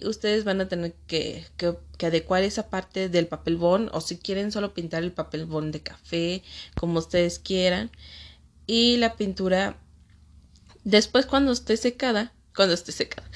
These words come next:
<laughs> cuando esté seca, van a mezclarlo con un poco de sal, también lo pueden hacer para que tome una textura diferente.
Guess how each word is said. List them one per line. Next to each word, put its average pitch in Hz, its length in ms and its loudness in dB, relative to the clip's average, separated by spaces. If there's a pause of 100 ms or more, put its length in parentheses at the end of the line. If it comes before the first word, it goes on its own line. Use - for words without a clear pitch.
<laughs> - 180 -8
cuando 262 220 10
esté 247 260 0
seca, - 460 -2 (380)
van 196 200 4
a 208 60 4
mezclarlo 180 600 0
con 175 160 0
un 170 140 0
poco 160 280 -4
de 170 140 0
sal, 254 260 2
también 180 260 0
lo 175 120 0
pueden 190 200 0
hacer 208 280 -4 (280)
para 214 220 4
que 196 120 0
tome 190 400 2
una 185 280 0
textura 160 480 -2
diferente. 180 680 0